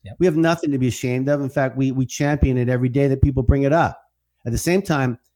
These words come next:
Speaker 2: we all have lives. We gotta move on.
Speaker 1: Yeah.
Speaker 2: We
Speaker 1: Yep.
Speaker 2: can't wait for any, wait for what?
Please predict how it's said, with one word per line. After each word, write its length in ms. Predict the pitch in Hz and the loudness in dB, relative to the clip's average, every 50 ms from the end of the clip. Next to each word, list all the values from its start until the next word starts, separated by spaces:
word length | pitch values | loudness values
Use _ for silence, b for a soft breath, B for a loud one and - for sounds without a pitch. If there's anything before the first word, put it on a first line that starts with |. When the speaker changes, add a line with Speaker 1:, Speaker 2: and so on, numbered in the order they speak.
| _ _ | _ _
Speaker 2:
we 120 | 127 147 | 2 4
all 80 | 175 190 | 4 4
have 120 | 196 160 131 | 4 4 4
lives. 460 | 139 160 190 196 120 - - - - _ _ | 2 2 2 0 -2 -4 -10 -20 -20 _ _
We 60 | 127 143 | 0 2
gotta 120 | 196 208 | 2 4
move 220 | 202 196 190 156 | 4 2 2 2
on. 260 | 160 180 185 151 - - _ _ _ | 2 -2 -2 -4 -6 -8 _ _ _
Speaker 1:
Yeah. 140 | - 98 - - | -12 -12 -10 -10
Speaker 2:
We 60 | 120 | -10
Speaker 1:
Yep. 60 | 127 - | -6 -4
Speaker 2:
can't 200 | 233 220 190 151 | -4 -4 -4 -2
wait 240 | 151 185 185 170 127 | 0 2 2 0 -2
for 120 | - 170 | -4 -6
any, 120 | 190 214 147 | -4 -4 -4
wait 380 | 156 151 147 151 175 208 208 - | -4 -6 -4 -4 -4 -4 -4 0
for 140 | - 185 | 0 0
what? 300 | 175 156 208 240 220 - | 2 2 2 0 0 0